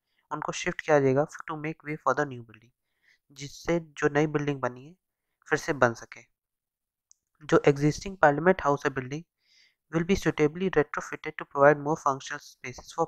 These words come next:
parliamentary events, कि वो उसको और स्पेस प्रोवाइड किया जाएगा उसमें, जिससे जो और पार्लियामेंट्री फंक्शंस होते रहते हैं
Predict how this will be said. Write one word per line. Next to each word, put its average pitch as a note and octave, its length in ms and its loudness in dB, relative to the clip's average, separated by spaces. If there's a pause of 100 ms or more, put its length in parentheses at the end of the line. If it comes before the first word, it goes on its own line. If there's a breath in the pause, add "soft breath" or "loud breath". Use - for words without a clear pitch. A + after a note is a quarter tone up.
parliamentary B2+ 600 2
events, A2+ 340 -20
कि C#3+ 120 -20
वो C#3+ 240 -8 (400 loud breath)
उसको - 300 0
और D3+ 180 10
स्पेस - 320 -8
प्रोवाइड C#3 320 -2
किया C#3 140 -6
जाएगा B2+ 200 -2
उसमें, E3 320 -18
जिससे C#3+ 320 -16
जो D3+ 220 -6
और C#3+ 160 6
पार्लियामेंट्री C3 560 -8
फंक्शंस D3 480 -8
होते C3+ 160 -6
रहते B2 260 -10
हैं F3 60 -20